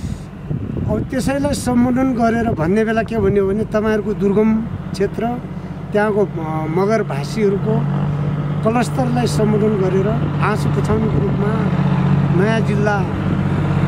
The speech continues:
हामीले चाहिँ दिएको छौँ भनेर चाहिँ भनियो। तर संविधानको हकमा के गरियो त भन्दाखेरि सबभन्दा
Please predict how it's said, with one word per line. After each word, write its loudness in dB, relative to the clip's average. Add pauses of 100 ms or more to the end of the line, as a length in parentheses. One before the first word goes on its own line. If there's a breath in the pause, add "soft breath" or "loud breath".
(1120)
हामीले 2
चाहिँ 0 (500)
दिएको 2
छौँ -2
भनेर 2
चाहिँ 0
भनियो। -2 (1080)
तर -2
संविधानको -2
हकमा -4
के -2
गरियो -2
त -2
भन्दाखेरि -4
सबभन्दा 0